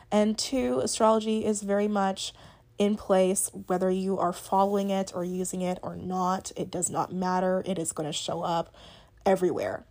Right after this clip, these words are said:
Okay, that's the whole point of this entire segment. Literally, it's just that. And I like to use public figures that people know, um, to do that because it's just easier for us to learn astrology that way.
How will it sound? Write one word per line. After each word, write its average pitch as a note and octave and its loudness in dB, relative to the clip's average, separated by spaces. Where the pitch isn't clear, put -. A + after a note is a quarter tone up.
Okay, F#3+ 4
that's G3+ 6
the - 8
whole G#3+ 6
point G3+ 4
of - -
this F#3+ -2
entire F3 0
segment. - -4
Literally, F3+ 2
it's F3+ -2
just - -4
that. F#2+ 2
And F3+ -2
I F3+ 2
like F#3 0
to - -8
use F3+ 0
public F#3 0
figures F3+ -2
that F#3+ 4
people F3+ 4
know, F#3+ 2
um, F3 0
to - -2
do F#3+ 0
that F#3 2
because F#3 0
it's - -2
just - 0
easier F3 2
for E3 -2
us F3+ -2
to - -4
learn D#3+ -4
astrology G#3+ 4
that - -4
way. G3+ -2